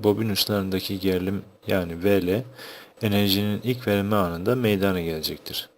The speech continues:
Daha sonra bobinden geçen akım sabit olduğundan zamanla bu gerilim değeri de sönümlenecektir.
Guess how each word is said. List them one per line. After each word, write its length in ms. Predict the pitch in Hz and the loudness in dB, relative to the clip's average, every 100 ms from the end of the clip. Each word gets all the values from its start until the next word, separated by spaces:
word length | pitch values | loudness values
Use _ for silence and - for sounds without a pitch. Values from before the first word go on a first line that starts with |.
| _ | _
Daha 200 | 107 95 | 0 2
sonra 460 | - 85 87 120 120 - - - - | -2 -6 0 0 0 -6 -20 -4 0
bobinden 380 | 95 101 101 | 2 2 0
geçen 360 | 98 90 - 90 | 0 0 -2 -2
akım 320 | 87 - - - | -4 -4 -6 -6
sabit 480 | - - 104 110 - | -6 2 2 2 2
olduğundan 500 | 90 80 85 92 123 120 - - - | 0 0 -4 -2 -4 -6 -16 -20 -12
zamanla 600 | 101 98 98 92 87 113 - | 0 2 2 0 0 -2 -2
bu 120 | 104 | -4
gerilim 440 | 95 95 95 92 | 0 0 0 -2
değeri 300 | 87 82 80 | -2 -4 -4
de 200 | 113 135 117 - | -4 -4 -6 -12
sönümlenecektir. 1120 | - 127 120 110 104 98 - - - - | -6 -2 0 0 0 -2 -4 -6 -8 -10